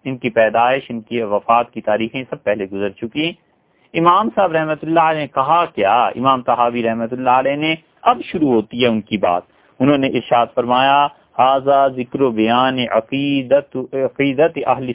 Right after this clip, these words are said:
سنت والجماعت۔" میں یہ جو ذکر کر رہا ہوں،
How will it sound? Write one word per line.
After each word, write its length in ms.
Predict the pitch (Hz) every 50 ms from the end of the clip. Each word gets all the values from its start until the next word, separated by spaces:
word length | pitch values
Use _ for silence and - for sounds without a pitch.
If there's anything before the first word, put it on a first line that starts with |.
| - _
سنت 400 | - 147 147 147 147 151 147 - 143 117
والجماعت۔" 760 | 117 117 113 117 113 104 107 113 127 135 139 139 139 135 - 98 85 80 - _ _ _ _ _ _ _ _ _ _ _ _ _ _ _ _ _ _ -
میں 140 | 131 147
یہ 160 | 151 143 160 156
جو 160 | 147 165 156 - -
ذکر 240 | 151 - - - -
کر 180 | - 135 123
رہا 360 | 117 113 110 104 120 110 107 104 -
ہوں، 200 | 117 117 117 117